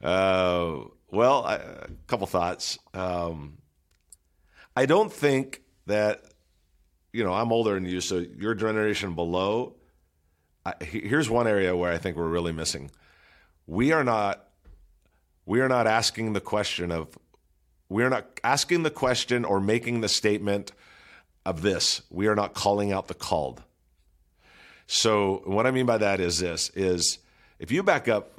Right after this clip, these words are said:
in my day, when you're in the youth group, everybody felt called to ministry. Like, "We're all called to ministry." We weren't all called to ministry,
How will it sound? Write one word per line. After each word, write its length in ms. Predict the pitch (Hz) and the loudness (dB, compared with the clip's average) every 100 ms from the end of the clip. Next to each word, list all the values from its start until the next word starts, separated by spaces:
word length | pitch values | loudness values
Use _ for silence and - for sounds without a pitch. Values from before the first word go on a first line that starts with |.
| 92 - | -12 -4
in 100 | 107 | 2
my 180 | 139 135 | 4 4
day, 320 | 101 98 95 | 4 2 0
when 220 | - 101 | -2 -2
you're 140 | 113 120 | 0 0
in 80 | |
the 60 | 101 | 2
youth 180 | 117 117 | 0 2
group, 240 | 95 90 | 0 2
everybody 320 | 117 110 98 87 | 0 2 2 0
felt 240 | 92 80 | -2 -2
called 220 | 95 82 | -2 -2
to 60 | 82 | -4
ministry. 400 | 78 71 52 - - _ _ - | -6 -8 -12 -16 -20 _ _ -4
Like, 140 | 98 | -2
"We're 120 | 147 | 2
all 200 | 254 254 | 6 6
called 320 | - 214 - 185 | 6 4 4 -2
to 60 | |
ministry." 420 | - 330 - - 127 | -2 -2 -2 -4 0
We 160 | 127 | 0
weren't 180 | 104 82 | 0 -2
all 100 | 73 | -6
called 200 | 85 71 | -6 -8
to 40 | 65 | -10
ministry, 400 | 65 57 - | -12 -12 -12